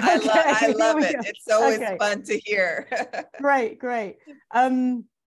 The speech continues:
Speaker 2: here we go. Growing the world we want is like the slow tending of a garden, transforming the plants by fostering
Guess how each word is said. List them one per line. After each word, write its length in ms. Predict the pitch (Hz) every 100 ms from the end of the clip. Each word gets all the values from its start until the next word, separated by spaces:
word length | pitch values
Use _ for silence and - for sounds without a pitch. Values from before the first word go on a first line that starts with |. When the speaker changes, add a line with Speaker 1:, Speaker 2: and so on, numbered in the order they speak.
| _ _ _
Speaker 2:
here 100 | 202
we 80 | 214
go. 220 | 202 170 143 _ _ _ _ _ 190
Growing 540 | 254 294 330 330 330
the 80 | 240
world 440 | 214 240 254 233
we 140 | 214 214
want 680 | 175 180 170 - - - - _ _ -
is 160 | 220
like 200 | 226 208
the 80 | 226
slow 340 | - 240 233
tending 460 | 226 - 220 208 202
of 140 | 185
a 60 | 185
garden, 560 | 185 170 170 - - - _ _ _ _
transforming 680 | - 214 202 - 247 247 247
the 60 | 240
plants 680 | - 214 214 - - - - -
by 160 | 190
fostering 960 | 185 - 254 247 - 247 233 226 226